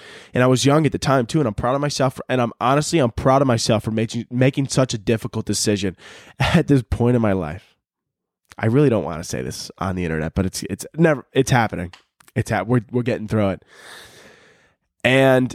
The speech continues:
instead of just fighting this, fight this losing battle,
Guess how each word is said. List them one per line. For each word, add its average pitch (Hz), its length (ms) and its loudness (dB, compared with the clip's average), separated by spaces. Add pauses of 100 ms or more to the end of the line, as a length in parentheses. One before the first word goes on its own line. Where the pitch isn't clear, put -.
(160)
instead 131 500 2
of 160 100 2
just 131 220 -2
fighting 135 600 -4
this, 160 500 -10
fight 175 360 0
this 139 200 -2
losing 143 500 2
battle, 101 500 -2